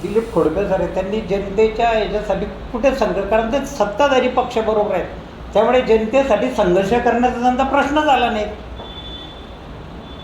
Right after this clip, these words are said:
मी पंचवीस वर्ष झाले, मी भाजपच्या विरोधात संघर्ष करतोय.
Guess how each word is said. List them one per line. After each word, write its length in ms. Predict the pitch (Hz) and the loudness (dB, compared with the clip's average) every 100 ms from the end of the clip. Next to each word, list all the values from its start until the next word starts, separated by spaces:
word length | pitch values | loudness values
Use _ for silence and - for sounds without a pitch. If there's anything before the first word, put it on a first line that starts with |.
| - - | -14 -6
मी 120 | 185 | -4
पंचवीस 480 | 262 269 262 285 294 | 0 0 0 0 0
वर्ष 200 | 311 285 | 2 2
झाले, 320 | 269 233 220 | 4 4 2
मी 120 | 247 | 2
भाजपच्या 520 | 277 208 208 226 - 277 | 2 2 2 2 2 2
विरोधात 300 | 269 226 233 | 2 2 2
संघर्ष 420 | 226 202 202 175 | 2 2 2 2
करतोय. 440 | 185 165 156 131 | 0 0 0 -4